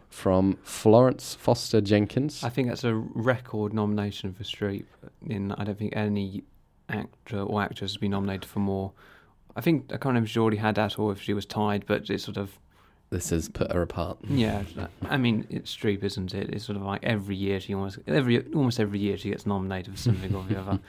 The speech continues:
Speaker 1: <laughs>
Speaker 2: She won't win this year, probably. I mean, it's probably going to Stone or Portman, but
Speaker 1: Yeah, no, Portman looks like she could have it for Jackie. Um, though Emma Stone was very good in La La Land. Um,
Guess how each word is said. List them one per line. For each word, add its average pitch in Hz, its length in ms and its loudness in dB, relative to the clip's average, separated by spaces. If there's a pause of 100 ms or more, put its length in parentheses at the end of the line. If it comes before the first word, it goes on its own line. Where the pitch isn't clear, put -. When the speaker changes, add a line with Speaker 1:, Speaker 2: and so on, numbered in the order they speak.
Speaker 1:
<laughs> - 180 -16
Speaker 2:
She 190 120 4
won't 165 240 10
win 107 380 4 (140)
this - 260 -4
year, 104 140 2
probably. 104 380 2
I 117 40 2
mean, 104 280 2
it's - 100 -8
probably 104 220 0
going 101 160 0
to 95 80 -8
Stone 101 500 -2
or 98 80 -4
Portman, 98 520 -2
but 104 260 -8 (500)
Speaker 1:
Yeah, 101 420 6 (120)
no, 110 180 8
Portman 113 500 8
looks - 240 4
like - 200 2
she - 120 -2
could 92 160 -2
have 90 200 4
it 82 100 2
for - 140 -2
Jackie. 90 520 0 (520)
Um, 90 280 6
though 101 160 10
Emma 147 220 8
Stone 123 240 6
was 113 140 8
very 139 220 8
good 120 160 6
in 107 100 8
La 104 160 10
La 92 160 8
Land. 85 340 2 (560)
Um, 85 400 2